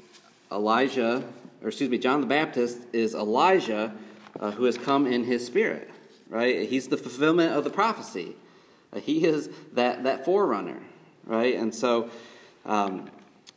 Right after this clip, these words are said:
when we think of Elijah and we think of John the Baptist, uh, we see a lot of comparisons.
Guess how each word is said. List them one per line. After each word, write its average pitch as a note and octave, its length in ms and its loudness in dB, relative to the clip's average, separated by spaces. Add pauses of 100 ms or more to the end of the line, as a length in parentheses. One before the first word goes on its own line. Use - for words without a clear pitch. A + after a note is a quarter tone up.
(220)
when C3 140 0
we D3 80 4
think G3 240 2
of F#3 100 2
Elijah C3 560 2 (680)
and A2+ 100 -2
we B2 80 0
think D#3 240 2
of C3 220 2
John C3+ 260 2
the A#2+ 60 -2
Baptist, B2 720 -2 (600)
uh, A2+ 200 0
we C3+ 100 -2
see F#3+ 160 2
a D#3+ 80 4
lot D#3 160 4
of D#3 80 -4
comparisons. A2+ 800 -2